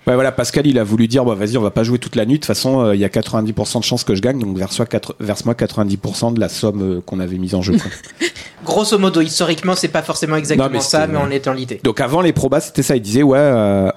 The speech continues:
Speaker 1: a posteriori, euh, non, ouais, a posteriori, c'est ça. A priori, pardon. Avant les probas, ils disaient, a priori, si on fait ça, je vais gagner dans quatre, si on joue au bonto,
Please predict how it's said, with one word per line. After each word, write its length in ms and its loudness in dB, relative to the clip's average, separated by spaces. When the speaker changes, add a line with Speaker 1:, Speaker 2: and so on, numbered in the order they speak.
Speaker 1:
a 80 0
posteriori, 800 4
euh, 600 2
non, 120 0
ouais, 140 2
a 80 -2
posteriori, 520 0
c'est 180 -16
ça. 80 -12
A 120 0
priori, 440 2
pardon. 320 -6
Avant 200 0
les 100 2
probas, 220 2
ils 40 -6
disaient, 280 -2
a 100 0
priori, 540 4
si 240 2
on 80 2
fait 160 0
ça, 320 2
je 100 -2
vais 80 2
gagner 240 0
dans 140 0
quatre, 320 -4
si 180 -4
on 100 2
joue 140 2
au 60 6
bonto, 520 2